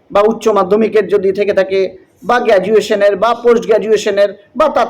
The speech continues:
থেকে বেটার যদি দে-, থেকে থাকে, এক কথায় উচ্চশিক্ষার শিক্ষাগত যদি শংসাপত্র আপনার থাকে, তাহলে সেটাও একটা ডকুমেন্ট হিসাবে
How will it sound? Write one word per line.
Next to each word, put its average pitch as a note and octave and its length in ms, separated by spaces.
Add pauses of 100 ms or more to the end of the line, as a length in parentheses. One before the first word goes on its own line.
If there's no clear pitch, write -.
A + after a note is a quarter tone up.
থেকে G#3 180
বেটার G3 320
যদি F3+ 220
দে-, F3 220
থেকে G3+ 200
থাকে, A#3 260 (240)
এক G#3 220
কথায় C#4 320
উচ্চশিক্ষার D#4 880 (600)
শিক্ষাগত D4 840
যদি B3 180
শংসাপত্র G3+ 1000 (220)
আপনার - 380
থাকে, C4 340 (300)
তাহলে G3+ 160
সেটাও A#3+ 320
একটা A#3 160
ডকুমেন্ট F3+ 460
হিসাবে A3+ 360